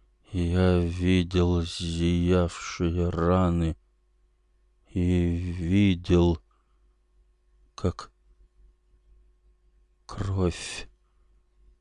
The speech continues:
хлестала из ран.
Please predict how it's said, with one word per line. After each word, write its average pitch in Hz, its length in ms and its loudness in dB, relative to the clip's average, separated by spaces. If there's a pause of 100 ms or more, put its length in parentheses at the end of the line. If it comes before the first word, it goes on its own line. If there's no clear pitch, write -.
(180)
хлестала 90 1200 -2
из 85 400 0
ран. 90 640 2